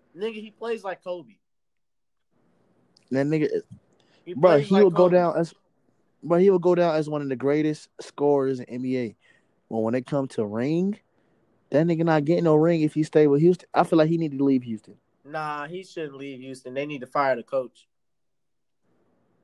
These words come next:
Speaker 2: All right. Oh, yeah. You know what? If they fire the coach, they should get, what you call it, then Mark Jackson.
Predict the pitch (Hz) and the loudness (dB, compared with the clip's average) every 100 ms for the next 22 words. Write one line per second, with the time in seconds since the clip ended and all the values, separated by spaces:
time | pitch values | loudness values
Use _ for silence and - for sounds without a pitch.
0 | _ 143 147 127 127 - _ 156 175 156 | _ 4 4 4 2 -4 _ 2 4 4
1 | 135 - 196 202 190 160 185 190 185 180 | 0 -8 -6 -4 -4 -6 -12 -10 -6 -6
2 | 170 180 185 175 - 165 - 143 143 131 | -6 -8 -10 -10 -12 -12 -10 -6 -4 -6
3 | 135 127 135 123 104 - _ _ _ - | -8 -6 -2 -2 -4 -14 _ _ _ -6
4 | 120 123 127 143 113 120 117 101 101 | -6 -2 2 2 2 0 0 -2 -16